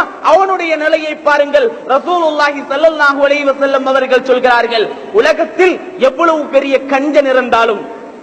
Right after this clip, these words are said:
எல்லா பெரிய கஞ்சன்கள், நிறைய கஞ்சர்கள் இருக்கிறார்கள், ஆனால் அனைத்து கஞ்சர்களை விடவும் பெரிய கஞ்சன் யார் என்று சொன்னால், என்னுடைய பேர் கேட்கும் போது யாரு ஸலவாத்து சொல்லவில்லையோ அவன் தான் மகா பெரிய கஞ்சன்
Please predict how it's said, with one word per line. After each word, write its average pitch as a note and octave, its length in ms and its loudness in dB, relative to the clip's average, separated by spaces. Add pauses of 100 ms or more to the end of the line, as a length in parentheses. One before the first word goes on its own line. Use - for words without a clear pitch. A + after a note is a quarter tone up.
(120)
எல்லா F4 220 4 (220)
பெரிய E4+ 240 0 (140)
கஞ்சன்கள், D4+ 540 0
நிறைய D#4 280 2 (120)
கஞ்சர்கள் D4+ 520 2
இருக்கிறார்கள், B3 600 0 (380)
ஆனால் C#4+ 320 2 (320)
அனைத்து D#4 440 -2 (180)
கஞ்சர்களை E4 580 2
விடவும் C4+ 340 2 (300)
பெரிய F#4+ 260 4 (200)
கஞ்சன் D#4+ 440 -2
யார் D4 260 4
என்று C#4+ 180 -8 (120)
சொன்னால், C#4 380 2 (400)
என்னுடைய F#4+ 440 4 (180)
பேர் F#4 220 4 (120)
கேட்கும் E4 420 -2
போது D4+ 220 4 (380)
யாரு D#4 280 2 (160)
ஸலவாத்து F#4 500 4 (140)
சொல்லவில்லையோ D4 600 2 (380)
அவன் C#4+ 220 -2 (100)
தான் C4+ 200 2 (140)
மகா A#3+ 260 2 (180)
பெரிய C#4 240 -2 (160)
கஞ்சன் C#4+ 360 0